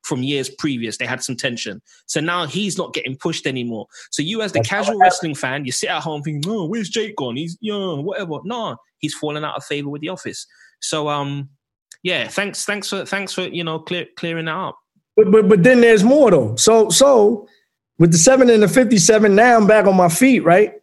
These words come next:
Speaker 2: Now I'm back on my feet. So now I still have to figure out what I'm gonna do.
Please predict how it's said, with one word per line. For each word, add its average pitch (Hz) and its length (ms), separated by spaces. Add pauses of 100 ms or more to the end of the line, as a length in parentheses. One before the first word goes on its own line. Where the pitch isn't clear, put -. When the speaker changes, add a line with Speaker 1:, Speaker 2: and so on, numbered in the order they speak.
(240)
Speaker 2:
Now 190 240
I'm 208 100
back 202 180
on 190 120
my 190 100
feet. 175 320 (300)
So 170 500 (240)
now 220 260
I 214 40
still 269 240
have 220 160
to 180 40
figure 196 360
out 208 240
what 175 100
I'm 175 80
gonna 131 140
do. 226 340